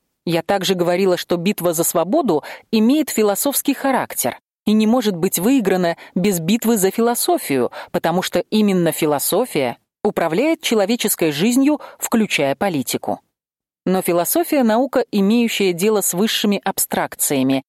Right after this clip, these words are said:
и, следовательно, многие люди не знают, как обнаружить её практическое значение или как понять смысл процесса, посредством которого она влияет на их повседневную жизнь.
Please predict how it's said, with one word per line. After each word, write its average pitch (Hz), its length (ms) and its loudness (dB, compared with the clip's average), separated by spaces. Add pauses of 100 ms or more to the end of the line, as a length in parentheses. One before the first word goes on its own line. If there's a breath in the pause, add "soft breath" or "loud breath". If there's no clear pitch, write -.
(120)
и, 190 80 0
следовательно, 185 720 0
многие 185 400 -2
люди 185 240 0
не 175 160 2
знают, 170 440 0
как 165 220 -4
обнаружить 165 540 -2
её 165 260 0 (180 loud breath)
практическое 185 800 -2
значение 151 760 0 (240 loud breath)
или 214 240 2
как - 280 -2
понять 254 360 0
смысл 226 400 2
процесса, - 680 -2 (240 loud breath)
посредством 180 680 -2
которого 285 540 0
она 196 240 2
влияет 165 500 0
на 214 120 2
их 190 120 -6
повседневную 165 800 0
жизнь. 135 400 -2